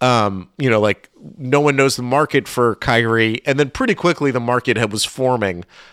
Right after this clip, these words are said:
and we were learning more and more about what certain teams could offer. Uh, the people that are being put out there are the Phoenix Suns, um, the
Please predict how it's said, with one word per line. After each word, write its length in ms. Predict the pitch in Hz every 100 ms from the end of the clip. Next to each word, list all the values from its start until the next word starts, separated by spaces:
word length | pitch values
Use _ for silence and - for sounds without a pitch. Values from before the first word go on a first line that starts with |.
| -
and 120 | 131
we 100 | 131
were 80 | 131
learning 280 | 127 123 113
more 260 | 117 127
and 80 | 117
more 260 | 117 113 101
about 440 | 92 92 92 - _ _ _
what 400 | - 117 113 - -
certain 340 | - 131 104
teams 240 | 113 110 -
could 140 | 90
offer. 480 | 92 90 - 58 - - - _ _
Uh, 200 | 120 117
the 160 | 117 127
people 180 | 202 208
that 140 | 156
are 40 |
being 200 | 139 143
put 180 | 131 143
out 140 | 127 135
there 100 | 120
are 60 |
the 80 | 101
Phoenix 340 | - 139 147
Suns, 600 | - 120 110 110 - - - _ _ _ _ _
um, 540 | 113 107 104 95 98 _ - 147
the 300 | 127 110